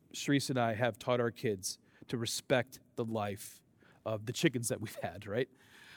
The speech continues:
Um, the ducks that we've had, the geese that we've had, the meat rabbits that we have that we were gonna butcher and eat, right? We know what their purpose is for, but we respect them nonetheless because they have blood. You don't randomly kick a hen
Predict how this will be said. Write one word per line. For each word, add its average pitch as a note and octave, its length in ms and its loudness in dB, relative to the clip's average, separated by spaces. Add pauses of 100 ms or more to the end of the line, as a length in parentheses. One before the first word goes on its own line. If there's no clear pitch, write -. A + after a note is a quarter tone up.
(160)
Um, G2 420 -8
the B2+ 80 0
ducks C#3+ 300 6
that A#2+ 120 -2
we've A2 140 -4
had, G2+ 180 -4
the D3 80 4
geese F3+ 280 12
that B2+ 140 6
we've A#2 140 -2
had, A#2+ 180 2
the C#3 80 2
meat G3+ 240 10
rabbits C3 420 10
that C3 140 6
we C#3 140 4
have A2 260 2
that B2+ 140 2
we C3+ 80 2
were C3 100 2
gonna C3+ 180 0
butcher D3 360 4
and D#3+ 100 0
eat, F3+ 220 6
right? C#3+ 260 8 (300)
We E3 100 6
know G3+ 400 12
what F3 160 6
their D#3+ 100 10
purpose A3 380 12
is F#3 100 2
for, F#3 220 12 (180)
but G3+ 140 10
we F#3+ 140 8
respect G#3 560 12
them G#3+ 180 12
nonetheless G3 1040 10 (220)
because G#3 560 10
they A3 160 12
have F3+ 640 12
blood. D3+ 460 10 (460)
You D#3+ 100 4
don't G#3+ 200 12
randomly A3 640 12
kick - 260 4
a G3+ 60 12
hen F3+ 480 10